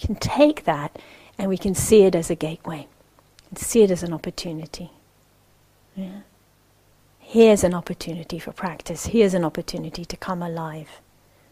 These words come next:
Yeah. Here's an opportunity to cultivate the wholesome in how I meet this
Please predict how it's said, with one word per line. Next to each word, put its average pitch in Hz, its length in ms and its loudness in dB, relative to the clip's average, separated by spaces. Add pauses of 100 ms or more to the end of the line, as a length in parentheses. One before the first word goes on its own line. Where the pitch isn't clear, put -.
(160)
Yeah. 190 300 -12
Here's 202 300 2
an 185 100 2
opportunity 180 480 -2
to 180 120 -8
cultivate 180 800 -6
the - 100 -10
wholesome 170 600 -8 (340)
in 190 140 -4
how 185 580 -2 (160)
I 175 120 -8
meet 185 300 -10
this - 380 -14